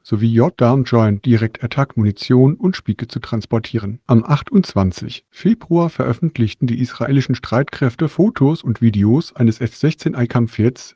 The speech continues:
der sich auf einen Kampfeinsatz vorbereitete. Bewaffnet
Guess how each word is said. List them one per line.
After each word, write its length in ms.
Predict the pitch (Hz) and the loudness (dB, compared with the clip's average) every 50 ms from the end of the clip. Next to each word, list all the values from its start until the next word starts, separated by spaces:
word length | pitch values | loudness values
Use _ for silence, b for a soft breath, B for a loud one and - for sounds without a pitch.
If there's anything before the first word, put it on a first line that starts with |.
| _ - | _ 2
der 120 | 120 110 | 2 2
sich 220 | - - 175 170 - | 2 0 -4 -4 -4
auf 140 | 120 - - | -8 -6 -2
einen 140 | 110 110 | -2 -2
Kampfeinsatz 680 | 104 - 107 120 127 - - 110 104 98 113 117 - - | 0 0 0 0 0 0 0 0 2 2 0 0 -2 -4
vorbereitete. 760 | - - 123 120 117 101 98 95 95 - - 98 - - - - _ _ | -2 0 0 0 0 -2 -2 -4 -4 -4 -4 -6 -6 -10 -16 -18 _ _
Bewaffnet 600 | - 110 107 127 156 - - 185 170 165 - | -2 0 2 2 0 0 2 4 2 2 2